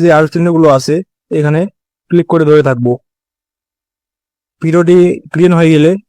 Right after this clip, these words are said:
এখান থেকে টেনে শেষ পর্যন্ত করে দিব। তো আমি আর শেষ পর্যন্ত করলাম না, তোমরা করে নিও। এখান থেকে দেখতে পাবো তাহলে আগের কোয়ালিটি কি এবং পরে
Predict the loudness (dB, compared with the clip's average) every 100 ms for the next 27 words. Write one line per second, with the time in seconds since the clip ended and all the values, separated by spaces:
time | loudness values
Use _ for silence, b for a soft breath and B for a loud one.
0 | -6 -4 -2 -2 -2 -2 -2 -4 -8 _
1 | _ _ -8 -8 -4 -4 -2 -2 0 0
2 | 0 -2 -6 _ _ _ _ _ _ _
3 | _ _ _ _ -6 -4 -2 -4 -6 -4
4 | -2 -2 0 0 0 0 -4 -6 _ _
5 | _ _ _ _ _ _ -2 -2 0 0
6 | 0 -2 -6 _ _ _ _ -8 -2 -2
7 | -2 -2 -4 -6 _ -10 -8 -2 0 0
8 | 0 -2 -2 -4 -4 -2 -2 -2 0 0
9 | 0 -2 -2 -4 -2 -2 -2 -2 0